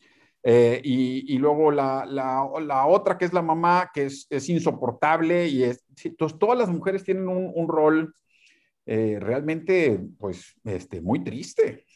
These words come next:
eh, muy, muy desafortunado. Eh, la gracia de la serie de televisión es que esto se convierte en algo profundamente cómico, ¿no? Entonces, te estás tomando cianuro, pues, con,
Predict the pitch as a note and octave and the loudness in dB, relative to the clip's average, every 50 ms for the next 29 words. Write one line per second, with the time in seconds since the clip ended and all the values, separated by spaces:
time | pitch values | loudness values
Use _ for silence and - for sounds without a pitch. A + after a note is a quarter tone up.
0 | _ _ - - G2+ F#2+ F#2+ F#2 F2 E2+ E2+ E2 D#2 D#2 - _ _ _ _ _ | _ _ -12 -8 -8 -6 -4 -4 -4 -4 -6 -6 -10 -14 -20 _ _ _ _ _
1 | _ - A2 B2 D3 D3+ C#3+ C#3 D#3+ F3 F#3+ F#3+ F3+ F#3+ F3 F3 - C#3+ C3 - | _ -6 -4 -4 -2 0 2 2 4 4 2 2 0 -2 -4 -4 -4 -6 -4 -4
2 | - A2 A2 A#2+ A#2+ A2 F#2+ F2 E2 - _ _ _ _ _ _ _ _ _ _ | -2 -2 -2 -2 -2 -4 -6 -8 -10 -14 _ _ _ _ _ _ _ _ _ _
3 | _ _ _ _ _ _ - G2 F#2+ F#2+ F#2 F2+ F2 F2 F2 E2+ E2+ F#2 - _ | _ _ _ _ _ _ -8 -6 -4 -4 -4 -4 -4 -4 -4 -4 -4 -6 -12 _
4 | _ _ _ _ _ _ _ _ _ _ _ _ _ _ _ _ _ _ _ _ | _ _ _ _ _ _ _ _ _ _ _ _ _ _ _ _ _ _ _ _
5 | _ - A#2 A#2 B2+ B2 A#2+ A#2+ C#3 D3+ D#3 D3+ - G3 E3+ D#3 - E3+ E3+ F3 | _ -6 0 2 2 2 2 2 2 0 0 0 0 0 0 2 2 0 -2 0
6 | F3 F3 D#3 C#3 C#3 E3 D#3 D#3 D3+ - D#3 D3+ - E3 - - A#2 C3 B2+ C3+ | -2 -2 -4 -4 -4 -6 -6 -8 -6 -8 -8 -8 -8 -10 -10 -8 -8 -4 -2 -2
7 | C#3+ C#3 D3 C#3+ D3 D3+ D#3+ - - - B2 - D3+ D#3 D#3 D3+ D#3 D3+ D#3 D3+ | -2 -2 -4 -4 -2 -2 -4 -4 -4 -6 -6 -2 -2 -2 -2 -2 -2 -4 -6 -8
8 | - - F#3 G#3+ G#3+ G3 D#3 - - G2+ F2+ G#2 B2 D#3+ F3 C#3 C#3 - C3+ C3+ | -2 -2 0 0 0 -2 -4 -6 -6 -6 -4 -2 -2 -2 -2 -4 -4 -2 -4 -4
9 | C3+ D3+ C#3 - - - A#2 A2+ - D3 C#3+ - - E3 D3+ D3+ D#3 D#3+ E3+ E3 | -4 -6 -8 -6 -6 -6 -6 -2 -2 -2 -2 0 -2 -2 0 0 0 0 -2 -2
10 | - - D#3 C#3+ C#3+ C#3 C#3 C#3 C#3+ C#3+ C#3+ C#3+ - - A#2+ G#2+ - _ - A2+ | 0 0 2 2 4 6 6 6 6 4 2 -2 -6 -6 -6 -6 -4 _ -4 -4
11 | G2+ F#2+ F#2 F#2 F#2 | -4 -4 -8 -12 -14